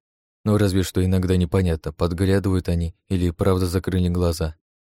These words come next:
"Это никому об этом не расскажешь, сын Кибарио, потому что это самая редчайшая направленность из всех. Я скажу по-другому. На сегодняшний день известны лишь два человека с этой направленностью.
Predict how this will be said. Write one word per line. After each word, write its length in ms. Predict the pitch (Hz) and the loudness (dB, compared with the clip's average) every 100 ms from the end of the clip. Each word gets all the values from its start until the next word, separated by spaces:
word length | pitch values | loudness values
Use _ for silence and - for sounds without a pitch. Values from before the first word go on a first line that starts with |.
| _ _ _ _ _ _ - | _ _ _ _ _ _ -6
"Это 520 | 80 95 113 120 120 | 0 2 4 6 6
никому 400 | 117 104 117 117 | 6 4 4 6
об 160 | 113 113 | 6 4
этом 260 | 110 113 | 4 4
не 100 | 110 | 4
расскажешь, 720 | 110 110 - 110 82 85 - _ _ _ | 4 2 2 0 0 -4 -16 _ _ _
сын 400 | - 95 95 98 | -4 0 2 0
Кибарио, 720 | - 104 92 208 92 80 - _ _ _ _ _ | 0 0 4 4 4 0 -4 _ _ _ _ _
потому 480 | - 85 87 95 107 | 0 2 4 2 2
что 160 | 98 110 | 2 2
это 240 | 101 101 | 2 0
самая 320 | - 113 104 | 2 4 6
редчайшая 560 | 104 104 - 107 101 107 | 4 2 4 2 2 2
направленность 680 | 107 95 107 101 107 104 - | 2 2 2 4 2 0 0
из 140 | 101 | -2
всех. 360 | - 90 76 _ _ _ _ _ - | 0 -2 -2 _ _ _ _ _ -4
Я 260 | 85 113 | 2 4
скажу 320 | 110 123 113 | 4 4 4
по-другому. 640 | 113 113 107 101 95 76 - _ _ - | 4 4 4 4 2 0 -10 _ _ -4
На 160 | 85 | -2
сегодняшний 600 | 90 110 107 104 101 113 | 2 4 4 4 2 0
день 300 | 101 110 110 | 2 4 4
известны 400 | 104 104 107 - | 2 4 2 2
лишь 220 | 107 107 101 | 2 2 2
два 240 | 107 107 | 2 2
человека 580 | 90 110 107 110 98 90 | 4 4 6 4 2 0
с 80 | 101 | 0
этой 220 | 92 95 | 0 2
направленностью. 880 | 98 87 98 82 80 78 - - | 0 2 2 2 -2 -6 -10 -16